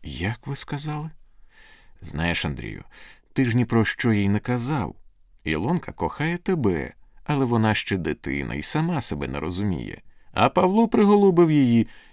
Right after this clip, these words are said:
і вона дала йому слово того дня, коли ти вирядив їх удвох по ягоди.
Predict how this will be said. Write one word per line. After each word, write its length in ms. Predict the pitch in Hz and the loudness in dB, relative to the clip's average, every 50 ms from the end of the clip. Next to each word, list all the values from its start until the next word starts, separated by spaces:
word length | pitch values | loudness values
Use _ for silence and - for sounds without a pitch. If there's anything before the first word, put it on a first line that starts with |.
| _ - | _ -4
і 80 | 196 | -2
вона 260 | 190 208 220 233 220 | 0 2 2 2 2
дала 280 | 175 139 139 143 151 156 | 4 4 4 6 6 4
йому 420 | 151 143 139 131 127 123 120 107 - | 4 6 6 6 4 4 2 0 -4
слово 540 | - - - - 120 120 117 113 107 104 104 | -8 -8 -4 0 2 4 4 4 4 4 2
того 260 | - 110 98 92 95 | 2 0 0 0 0
дня, 320 | 90 98 123 147 151 139 - - - - - | 0 0 0 2 0 0 -2 -6 -12 -18 -2
коли 240 | - 139 131 127 120 | 2 4 4 4 4
ти 140 | - 135 117 | 4 2 2
вирядив 440 | 104 117 127 120 120 104 107 101 | 4 4 4 4 4 4 2 2
їх 220 | 104 98 - - - | 0 -2 -2 -4 -4
удвох 340 | 101 90 87 90 101 98 - | -4 -2 0 -2 -2 -2 -2
по 160 | - 98 92 | -4 -4 -4
ягоди. 600 | 76 73 65 64 64 62 - - - 50 - | -2 -4 -4 -4 -6 -8 -10 -12 -14 -16 -18